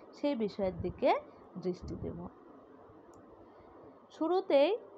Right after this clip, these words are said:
অ্যালুমিনিয়াম বোতল বা অন্যান্য পণ্যকে সংগ্রহ করে ছোট ছোট করে কেটে টুকরা করা হয়।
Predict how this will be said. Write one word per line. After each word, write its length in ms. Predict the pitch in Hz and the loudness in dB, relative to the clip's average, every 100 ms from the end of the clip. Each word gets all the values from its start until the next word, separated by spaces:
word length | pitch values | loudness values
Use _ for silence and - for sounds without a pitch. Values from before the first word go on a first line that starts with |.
| - | 2
অ্যালুমিনিয়াম 720 | 214 254 302 320 320 320 320 254 | 4 6 4 0 0 2 2 2
বোতল 500 | 202 226 - 214 277 - - - | 2 0 2 2 2 -2 -12 -4
বা 200 | 196 208 220 - | 6 8 8 4
অন্যান্য 640 | - 240 285 330 339 339 339 330 | 0 2 4 2 2 2 0 2
পণ্যকে 640 | 233 247 262 269 233 277 | 4 4 2 2 2 0
সংগ্রহ 480 | - 214 214 233 285 | 0 -2 2 4 4
করে 480 | 285 269 277 262 - - - - - | 6 6 6 4 0 -4 -18 -20 0
ছোট 200 | 302 311 | 2 4
ছোট 300 | 359 349 - | 2 0 -2
করে 280 | - - 170 | -2 0 -2
কেটে 420 | 180 - 247 240 269 - | -2 2 2 4 0 2
টুকরা 320 | 220 - 208 | 0 2 0
করা 300 | - 180 - | 0 -6 -6
হয়। 260 | 180 196 | -6 -6